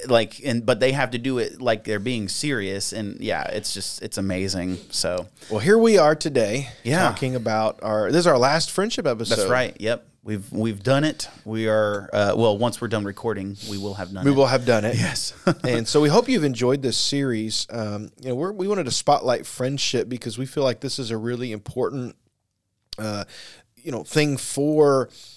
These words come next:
Speaker 2: uh, Christians especially,
Speaker 1: Mm-hmm.
Speaker 2: that we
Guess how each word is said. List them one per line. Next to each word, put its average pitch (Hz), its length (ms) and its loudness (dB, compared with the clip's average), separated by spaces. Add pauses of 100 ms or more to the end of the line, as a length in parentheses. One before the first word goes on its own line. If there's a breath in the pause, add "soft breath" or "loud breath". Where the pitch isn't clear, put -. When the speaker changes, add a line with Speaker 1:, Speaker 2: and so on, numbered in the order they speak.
(520 loud breath)
Speaker 2:
uh, 107 320 -2
Christians 165 500 -2
especially, 131 640 0
Speaker 1:
Mm-hmm. 117 380 -4 (180)
Speaker 2:
that 117 340 0
we 131 580 -2